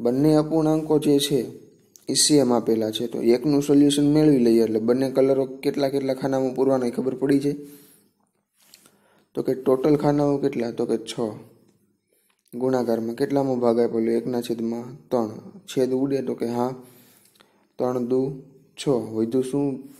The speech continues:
તો કે બે ગુણ્યા એક. તો કેટલા ખાના આવ્યા? બે એકા બે. તો નારંગી રંગ પણ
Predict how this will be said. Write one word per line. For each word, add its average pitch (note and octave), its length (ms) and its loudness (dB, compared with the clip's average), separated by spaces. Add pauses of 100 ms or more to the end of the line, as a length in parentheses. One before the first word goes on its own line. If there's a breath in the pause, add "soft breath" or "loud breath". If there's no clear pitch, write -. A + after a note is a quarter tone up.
(360 loud breath)
તો - 120 -20
કે A2+ 60 -4 (120)
બે B2+ 100 0 (160)
ગુણ્યા A#2+ 440 0
એક. G#2+ 80 -6 (180)
તો - 140 -2
કેટલા B2 280 -2
ખાના A#2+ 220 -4
આવ્યા? A#2 240 -4
બે A#2 80 4 (140)
એકા A#2+ 240 -4 (1040 soft breath)
બે. A#2+ 140 0 (760 soft breath)
તો D3 100 6 (240)
નારંગી D3 560 4
રંગ D#3 200 2
પણ D3+ 180 2